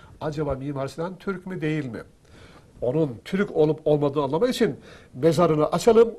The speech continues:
kafasını ölçelim. Ekip Süleymaniye Camisi'nin kuzeyindeki Mimar Sinan Türbesi'ne geldi. Türbenin kapakları açıldı,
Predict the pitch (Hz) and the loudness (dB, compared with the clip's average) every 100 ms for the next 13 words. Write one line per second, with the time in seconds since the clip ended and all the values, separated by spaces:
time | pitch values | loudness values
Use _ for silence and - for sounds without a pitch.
0 | - - 156 139 196 214 180 175 139 - | -6 -4 -2 -4 -6 -2 -2 0 -4 -4
1 | - - - _ _ - - - - - | -16 -20 -20 _ _ -20 -20 -20 -20 0
2 | 202 - 233 233 - - - - _ - | 0 6 4 4 -12 -20 -20 -20 _ -2
3 | 196 220 226 226 220 214 196 190 - 190 | 6 8 10 12 10 10 6 6 4 4
4 | 165 143 - 190 180 175 151 156 165 180 | 2 0 0 4 6 6 4 0 0 0
5 | 180 190 226 233 214 208 190 202 180 165 | 0 0 8 8 8 2 4 2 2 0
6 | 160 139 127 110 123 202 - _ - - | 0 -2 -2 -4 -4 -6 -8 _ -20 -20
7 | - _ - 226 214 214 - 180 175 175 | -20 _ 2 4 4 2 -2 0 0 2
8 | 156 - 151 - 120 113 160 196 | 0 0 -4 -4 -6 -4 -4 -4